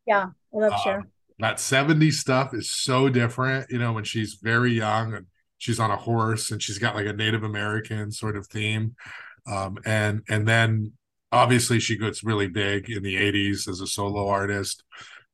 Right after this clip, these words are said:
Speaker 2: but there's that time when it's Sonny and Cher, and that, um, they're, they're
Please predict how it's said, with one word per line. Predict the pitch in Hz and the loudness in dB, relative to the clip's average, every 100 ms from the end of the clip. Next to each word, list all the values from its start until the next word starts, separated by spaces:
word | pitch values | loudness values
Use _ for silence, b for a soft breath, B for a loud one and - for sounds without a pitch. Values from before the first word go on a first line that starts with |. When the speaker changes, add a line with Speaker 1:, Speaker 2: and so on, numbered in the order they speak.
| - | -2
Speaker 2:
but | 117 | 0
there's | 127 117 | 4 4
that | 120 110 | 4 4
time | 131 151 160 | 4 4 4
when | 120 | 2
it's | 113 - | 0 0
Sonny | 123 123 123 | -2 0 0
and | 117 | 0
Cher, | - 143 113 139 156 _ _ _ _ _ _ _ | 2 2 4 2 -2 _ _ _ _ _ _ _
and | 104 104 101 98 | -8 -6 -4 -4
that, | 104 98 - - | -2 -4 -6 -8
um, | 98 95 95 92 104 - _ _ _ - | -4 -4 -4 -8 -12 -14 _ _ _ -4
they're, | 110 110 | -4 0
they're | 117 | -2